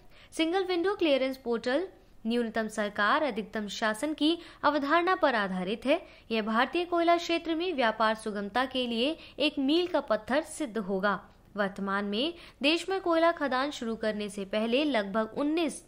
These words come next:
प्रमुख अनुमोदन या मंजूरियां प्रदान करना आवश्यक है। इस प्रकार कथन एक और तीन सही नहीं है, जबकि कथन दो गलत है। इसलिए इसका सही उत्तर क्या होगा? ऑप्शन ए।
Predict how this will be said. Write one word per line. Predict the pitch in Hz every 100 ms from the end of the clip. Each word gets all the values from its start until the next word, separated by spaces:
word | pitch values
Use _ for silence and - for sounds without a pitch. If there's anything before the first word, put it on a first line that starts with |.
| - -
प्रमुख | 311 330 370 - -
अनुमोदन | 240 240 240 262 262 254
या | 220 262
मंजूरियां | 269 220 196 233 226 285
प्रदान | 285 202 185 180
करना | 185 226 247
आवश्यक | 247 226 285 277
है। | 320 - - - - -
इस | 339
प्रकार | - 381 359 403 349
कथन | 277 269
एक | 254 240
और | 240
तीन | 233 233 214
सही | 226 202 214
नहीं | 185 185 233 277
है, | 359 - - -
जबकि | - 220 240 311
कथन | 277 220 220 208
दो | 226 247 170 -
गलत | 202 285 247 185
है। | 214 185 - - - -
इसलिए | 220 - 196
इसका | 190 196
सही | 185 202 202
उत्तर | 262 262 269
क्या | 262 202
होगा? | 202 247 254 311 - - -
ऑप्शन | 208 202 202 - 403 539 - - -
ए। | 247 180